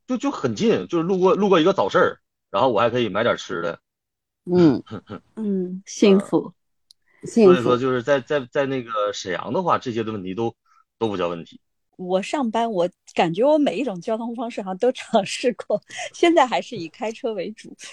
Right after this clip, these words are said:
Speaker 2: 我，我，我先跟你们分享我们南京最近特别有意思的一条新闻，也跟这个骑车有关。就是我们大桥上，长江大桥，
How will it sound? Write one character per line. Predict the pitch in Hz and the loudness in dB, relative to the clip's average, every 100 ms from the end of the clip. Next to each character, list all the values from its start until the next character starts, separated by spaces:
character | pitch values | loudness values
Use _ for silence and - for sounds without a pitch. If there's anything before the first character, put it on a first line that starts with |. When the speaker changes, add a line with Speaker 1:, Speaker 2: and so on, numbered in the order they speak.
| - _ | -20 _
Speaker 2:
我， | 208 | 2
我， | - 240 262 - - - | 6 6 4 -4 -10 2
我 | 254 | 2
先 | 339 311 | 4 0
跟 | 320 | 0
你 | |
们 | 196 | -2
分 | 190 | -2
享 | 262 196 | 0 0
我 | 175 | 0
们 | |
南 | 196 190 | -2 -4
京 | 233 | -4
最 | 254 | -6
近 | 226 208 | -6 -4
特 | - | -2
别 | 226 | 2
有 | 214 - | 4 2
意 | 214 | -2
思 | 208 156 | -6 -6
的 | |
一 | 175 | -4
条 | 175 165 | -2 -4
新 | - 202 | -4 -4
闻， | 175 110 - _ _ _ | -4 -4 -10 _ _ _
也 | 160 156 | 2 4
跟 | 294 | 4
这 | 403 | 4
个 | 254 | 4
骑 | 208 - 190 | 2 -2 -4
车 | - 285 | 2 4
有 | 233 | 4
关。 | - - - - - - | 2 -4 -4 -10 -20 -6
就 | - 302 | 2 6
是 | |
我 | 269 | 6
们 | 185 254 | 2 -2
大 | - 311 262 | 0 0 0
桥 | - - 165 208 | -4 -6 -4 -2
上， | 269 233 196 | -2 -4 -6
长 | - 190 226 | -4 -2 0
江 | 277 | 0
大 | 277 233 | 0 -2
桥， | - 190 165 | -6 -8 -8